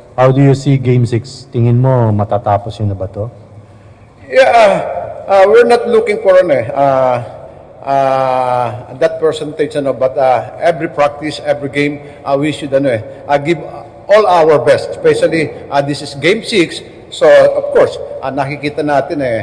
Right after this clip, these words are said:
Speaker 2: ang laki ng chances na to get into the finals. Okay? So, I think it could motivate the players eh. So, kami mga coaches eh, uh, uh, yung motivation namin eh,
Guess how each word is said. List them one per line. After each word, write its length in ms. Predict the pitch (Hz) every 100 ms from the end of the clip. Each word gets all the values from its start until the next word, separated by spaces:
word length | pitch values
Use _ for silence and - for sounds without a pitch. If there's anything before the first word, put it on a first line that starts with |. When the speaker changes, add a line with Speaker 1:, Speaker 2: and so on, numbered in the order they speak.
| 95 - - -
Speaker 2:
ang 180 | 131 143
laki 240 | 143 147
ng 160 | 139 139
chances 320 | 147 143 123
na 380 | 139 131 117 113
to 80 | 139
get 160 | 139 143
into 240 | 117 113
the 100 | 107 -
finals. 480 | 226 208 98 98 - - - - - 135
Okay? 440 | 160 180 - - -
So, 100 | 196 170 156 123 - - - - - - - - - -
I 100 | 240
think 240 | - 247 226
it 140 | -
could 100 | 220
motivate 480 | 185 196 196 160 170
the 140 | 147
players 400 | 143 123 117 101
eh. 140 | 87 - - -
So, 380 | - 175 160 151
kami 160 | 175 190
mga 320 | 190 180 170
coaches 400 | 180 165 175 151
eh, 460 | 151 127 113 - -
uh, 680 | 139 139 135 131 127 107 - - - - - -
uh, 160 | 143 151
yung 120 | 185
motivation 560 | 196 - 185 180 170
namin 280 | 165 160 165 143
eh, 160 | 139